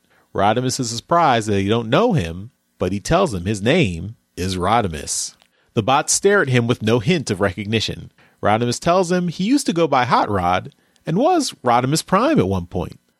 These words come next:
But still, the bots don't recognize him. He throws out a few more names. Optimus Prime? Grimlock? Thunderclash? Oh yes, they all know Thunderclash, but that's the only name they recognize.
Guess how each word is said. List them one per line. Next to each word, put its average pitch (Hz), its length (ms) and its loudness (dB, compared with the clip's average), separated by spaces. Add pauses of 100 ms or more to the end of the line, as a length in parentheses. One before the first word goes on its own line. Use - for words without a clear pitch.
(160)
But - 140 0
still, 120 600 -2
the 101 100 -6
bots 95 320 0
don't 107 160 0
recognize 90 560 -4
him. - 180 -16 (280)
He - 120 -10
throws 131 320 -2
out 151 140 0
a 160 40 -2
few 180 200 -2
more 196 200 -2
names. 196 580 -4 (220)
Optimus 104 420 -2
Prime? 220 480 0 (400)
Grimlock? 233 600 0 (380)
Thunderclash? 196 960 -2 (260)
Oh 214 260 2
yes, 139 440 0
they 131 220 2
all 165 500 2
know 123 340 2
Thunderclash, 104 920 -4 (320)
but 165 100 0
that's 240 220 2
the 180 140 0
only 220 200 0
name 98 280 -4
they 101 120 0
recognize. 85 800 -6